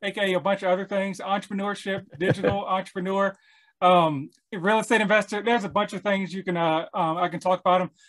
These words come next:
Speaker 1: But it is a very special episode to me because the reason, honestly, you probably listen to me is because of him. I mean, I got online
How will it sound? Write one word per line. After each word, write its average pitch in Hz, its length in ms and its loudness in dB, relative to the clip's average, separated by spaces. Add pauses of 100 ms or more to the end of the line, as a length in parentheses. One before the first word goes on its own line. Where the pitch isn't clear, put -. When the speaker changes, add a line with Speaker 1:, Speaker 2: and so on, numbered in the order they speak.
(180)
Speaker 1:
But 214 80 0
it 269 100 6
is 269 120 0
a 240 40 0
very 226 200 0
special 220 320 -6
episode 196 460 -2
to - 120 -10
me 208 160 -4
because 185 320 0
the 180 80 -6
reason, 254 260 2
honestly, 220 340 0
you 202 40 -8
probably 208 280 -2
listen 208 260 -4
to 175 80 -6
me 208 160 -4
is 180 100 -8
because 180 440 0
of - 160 -12
him. 226 240 -2 (520)
I 196 140 4
mean, 202 120 0
I 190 100 2
got 220 200 2
online 208 680 -2